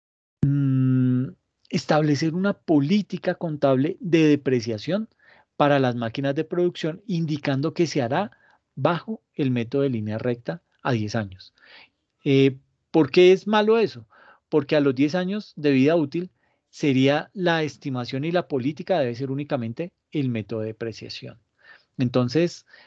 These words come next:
pues digamos que ahí frente a ese tema, eso fue algo que le dolió mucho a las empresas cuando llegó la,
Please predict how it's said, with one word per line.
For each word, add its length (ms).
pues 140
digamos 340
que 80
ahí 200
frente 340
a 40
ese 200
tema, 340
eso 200
fue 180
algo 260
que 120
le 120
dolió 280
mucho 380
a 60
las 160
empresas 420
cuando 500
llegó 240
la, 400